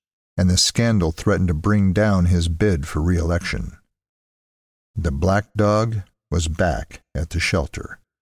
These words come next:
eliciting no comment from either Julie or Krista.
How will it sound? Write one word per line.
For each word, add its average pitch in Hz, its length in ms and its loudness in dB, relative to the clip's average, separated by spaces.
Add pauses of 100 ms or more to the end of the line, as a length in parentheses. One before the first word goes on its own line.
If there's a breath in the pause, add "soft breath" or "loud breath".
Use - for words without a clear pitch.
(300)
eliciting 87 680 2
no 101 240 2
comment 87 540 0
from 85 200 0
either 82 220 2
Julie 92 340 2
or 92 160 2
Krista. - 560 -4